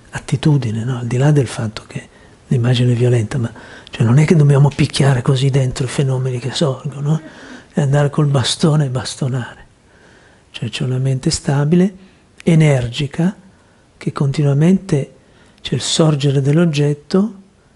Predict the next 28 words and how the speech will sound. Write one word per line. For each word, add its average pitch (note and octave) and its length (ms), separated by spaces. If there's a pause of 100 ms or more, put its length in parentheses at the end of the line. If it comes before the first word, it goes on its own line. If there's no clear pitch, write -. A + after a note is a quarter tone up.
(220)
e C4 180
c'è C#3+ 380 (440)
il C#3+ 200
riconoscere, B2+ 720
c'è - 160
la A#2 80
consapevolezza, B2 960
c'è - 160
la B2 100
nota A#2+ 280
mentale. C3 520 (320)
A E3+ 140
quel D#3 200
punto D#3+ 340
lì, E3 120
quando D3 300
gli C3+ 100
oggetti C#3+ 360
sono C3+ 220
molto C3+ 280
veloci, C#3+ 580
le A#2+ 80
note A#2+ 260
mentali C3 500 (520)
no-, B2+ 180
non A#2+ 200
possono B2 400
s-, - 180